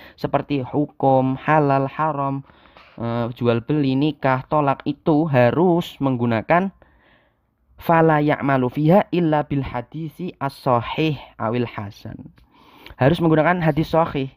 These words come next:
seminimal-minimalnya hasan. Jadi gitu. Hmm, jadi boleh-boleh saja ya menggunakan hadis do'if, eh, kalau untuk fadhailul a'mal. Ya, terus,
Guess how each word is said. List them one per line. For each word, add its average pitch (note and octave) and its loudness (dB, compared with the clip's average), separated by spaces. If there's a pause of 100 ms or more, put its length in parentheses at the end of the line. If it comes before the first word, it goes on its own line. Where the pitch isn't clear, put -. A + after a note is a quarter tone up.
(320)
seminimal-minimalnya B2+ 0 (240)
hasan. E2+ -12 (120)
Jadi F#2+ -8
gitu. - -18 (2000)
Hmm, G2+ -8
jadi B2+ 0
boleh-boleh C3 2
saja D3 0
ya G#2+ 2
menggunakan G#2+ -2
hadis G#2+ -6
do'if, G#2+ -2 (240)
eh, G2 -8
kalau G#2 -2
untuk A2 -2 (240)
fadhailul G2+ 0 (480)
a'mal. E2+ -8 (2000)
Ya, C#2+ -4 (560)
terus, D3 0